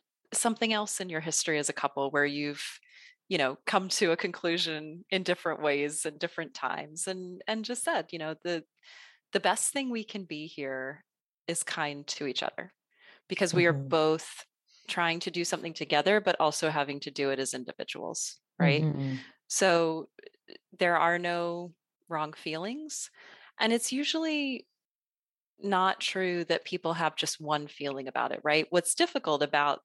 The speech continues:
Speaker 1: that, you know, kind of process of acceptance is that it can be such a all over the map journey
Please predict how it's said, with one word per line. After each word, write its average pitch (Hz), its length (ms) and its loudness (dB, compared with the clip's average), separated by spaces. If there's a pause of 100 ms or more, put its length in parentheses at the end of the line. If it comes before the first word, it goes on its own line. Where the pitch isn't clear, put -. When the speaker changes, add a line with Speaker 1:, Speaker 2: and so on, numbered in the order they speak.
Speaker 1:
that, 147 220 0 (300)
you 175 60 -8
know, 143 60 -8
kind 151 160 -10
of - 100 -10
process - 440 -2
of 156 120 -4
acceptance - 880 -2
is 165 240 -2
that 156 320 4 (800)
it 190 120 0
can 180 300 -8
be 196 340 -6
such - 360 -2
a 156 420 0 (340)
all 196 240 2
over 175 180 2
the 170 80 -2
map 165 240 0
journey 175 540 -6